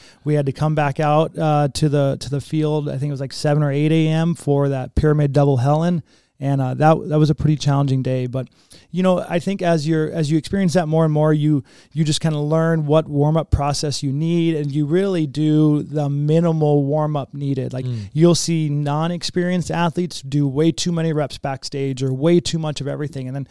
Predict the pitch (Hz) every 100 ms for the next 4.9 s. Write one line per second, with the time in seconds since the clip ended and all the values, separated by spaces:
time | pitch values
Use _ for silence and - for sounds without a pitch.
0 | - - - 180 170 196 160 190 202 156
1 | 151 151 165 143 156 170 160 160 156 156
2 | 147 117 170 143 - - 135 151 156 170
3 | 156 156 - - 151 165 147 - 147 143
4 | 143 - 151 143 143 135 143 139